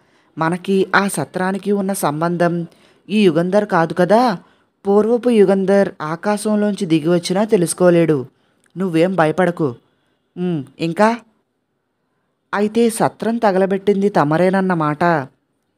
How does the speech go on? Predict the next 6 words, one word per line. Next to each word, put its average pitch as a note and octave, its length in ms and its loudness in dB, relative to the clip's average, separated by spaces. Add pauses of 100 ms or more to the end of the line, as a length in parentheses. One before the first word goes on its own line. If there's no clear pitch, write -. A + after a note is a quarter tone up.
అన్నాడు F#3 360 -2
భాష్యం. E3 600 -4 (880)
అతని G#3 260 0
మొహంలో G3 480 2
నెత్తురు F3+ 360 -2
చుక్కలేదు. E3 640 0